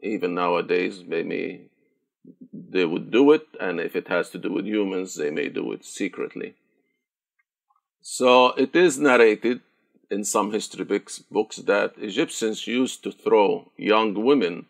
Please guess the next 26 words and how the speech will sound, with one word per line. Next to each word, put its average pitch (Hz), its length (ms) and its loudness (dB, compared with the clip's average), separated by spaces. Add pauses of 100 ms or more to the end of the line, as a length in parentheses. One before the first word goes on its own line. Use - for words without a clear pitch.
(760)
dressed 107 380 2
up 98 220 2 (180)
in 82 160 -6
clothes 110 680 2 (100)
and 87 180 -4
jewelry 110 800 0 (240)
in 87 160 -10
the 87 100 -4
Nile 98 320 4
River 98 480 -2 (680)
to - 100 -20
prevent 104 520 0
its - 220 -4
flooding. - 580 -4 (680)
Sometimes 92 1160 -4
they 90 200 -2
would, 87 240 -6 (420)
they - 400 -4
used 104 380 -2
to, 90 240 -4
these - 340 -14
Egyptians, - 680 -10 (680)
uh, 87 680 0 (280)
would 92 320 -8
choose 98 400 0
a 78 500 -2